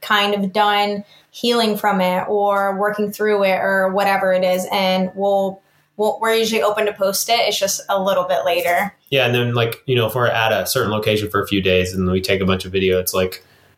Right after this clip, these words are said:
Speaker 2: I'll post something. And then Sarah's like, "Why did you post that right now? We're, we're still here." <laughs> And so
Speaker 1: Yeah.
Speaker 2: it's like, you know, we try to, like, delay our posts.
Speaker 1: Mm-hmm.
Speaker 2: And so, you know,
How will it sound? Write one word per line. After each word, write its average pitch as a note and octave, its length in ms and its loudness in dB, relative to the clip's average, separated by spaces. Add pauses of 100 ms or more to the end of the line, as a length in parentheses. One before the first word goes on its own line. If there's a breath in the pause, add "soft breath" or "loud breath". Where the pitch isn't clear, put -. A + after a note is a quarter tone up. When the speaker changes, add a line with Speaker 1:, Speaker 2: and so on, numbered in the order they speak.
(140)
Speaker 2:
I'll G#2 160 0
post - 280 0
something. F#2+ 460 0 (260)
And G2+ 120 0
then F#2 300 2
Sarah's G2 360 0
like, F#2 200 -2
"Why F#2 120 2
did F#2 80 -2
you G2 60 -4
post G#2 280 -2
that - 360 0
right G2 220 0
now? F2+ 300 2
We're, F2+ 260 -2
we're A#2 80 -2
still A#2 240 -2
here." C3+ 380 0
<laughs> - 20 -8
And B2+ 140 0
so D3 160 2
Speaker 1:
Yeah. C3 60 4
Speaker 2:
it's B2+ 100 -2
like, A#2+ 180 0
you B2 60 0
know, A2+ 180 2
we A2 80 0
try A2+ 180 0
to, G#2+ 80 2
like, G#2+ 220 -2
delay A2 300 2
our G2 160 0
posts. - 440 0
Speaker 1:
Mm-hmm. G#3 440 0
Speaker 2:
And G#2+ 120 0
so, G2+ 360 2
you A2 100 0
know, E2+ 200 -2